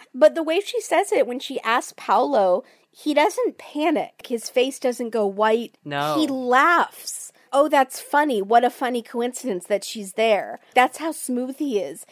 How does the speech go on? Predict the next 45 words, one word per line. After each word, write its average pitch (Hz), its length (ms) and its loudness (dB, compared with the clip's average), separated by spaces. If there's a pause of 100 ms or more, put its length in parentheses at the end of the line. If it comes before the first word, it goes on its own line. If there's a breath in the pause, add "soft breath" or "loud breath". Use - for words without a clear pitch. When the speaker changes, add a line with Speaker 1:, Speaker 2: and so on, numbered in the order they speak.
(160 soft breath)
Speaker 1:
He - 180 -8
doesn't 254 340 2
go, 226 280 2
"Oh 226 100 4
my 214 160 2
God, 196 360 4
um, 233 300 4 (220 loud breath)
no, 233 360 4 (240 soft breath)
um, 220 380 2
no, 226 260 4
don't 226 260 2
say 233 200 0
anything." 208 460 0 (300 soft breath)
He 285 200 -6
laughs 269 460 0
like, 262 200 4
"Oh, 403 380 6
ha, 381 280 6 (320 loud breath)
um, 427 540 4
maybe 494 260 8
don't 233 200 2
say 214 180 0
anything. 214 400 0
It's 254 200 -4
kinda 311 260 0
secret. - 480 -6
Let 392 100 4
me 508 120 0
text 262 320 -2
Bill 160 140 -2
and 185 140 -12
say," - 100 -16 (320 loud breath)
casual. 254 800 -6
Speaker 2:
No, 160 240 -4
he's 156 160 -8
Speaker 1:
Like, 240 160 2
Speaker 2:
he 185 120 -12
Speaker 1:
he 180 60 -6
thinks - 380 -8
it's 226 240 -4
funny. 220 400 -4
He's 214 280 -10
get, 233 320 -2
he's 226 200 -10
laughing. 220 480 -2